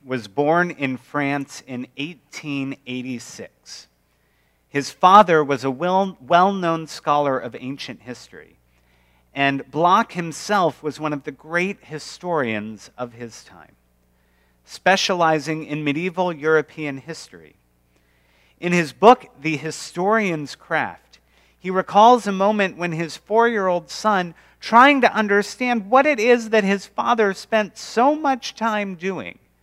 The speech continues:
asked his dad, "Daddy, why is history important?" Bloch writes that he believes this is the great question of Western civilization,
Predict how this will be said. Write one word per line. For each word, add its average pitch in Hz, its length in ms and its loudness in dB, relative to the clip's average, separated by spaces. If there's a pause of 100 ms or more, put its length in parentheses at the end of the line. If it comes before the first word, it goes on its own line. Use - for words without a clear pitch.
(540)
asked 208 440 -6
his 147 240 -14
dad, 107 440 -8 (800)
"Daddy, 196 520 4 (960)
why 233 520 4
is 185 280 -4
history 151 720 -8
important?" 104 680 -14 (2000)
Bloch 190 420 6
writes 180 500 4 (100)
that 160 160 -4
he 226 240 -4
believes 165 680 -2
this 180 320 -4
is 165 280 -10
the 156 180 -8
great 156 600 -2
question 107 720 -2 (100)
of 120 160 -10
Western 123 640 -2
civilization, 104 880 -12